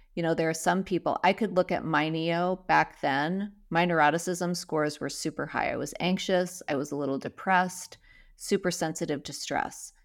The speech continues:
So already my nervous system is running hot. And by the way, I was single.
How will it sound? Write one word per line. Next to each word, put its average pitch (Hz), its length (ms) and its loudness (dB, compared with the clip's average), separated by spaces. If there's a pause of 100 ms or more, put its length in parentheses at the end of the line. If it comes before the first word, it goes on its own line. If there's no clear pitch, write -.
(220)
So - 420 4
already 185 720 6
my 160 140 2
nervous 165 320 0
system 180 320 -2
is 170 140 -2
running 165 280 0
hot. 151 560 -2 (600)
And 208 220 4
by 185 140 8
the 170 100 4
way, 151 140 4
I 151 100 4
was 175 160 0
single. 220 640 0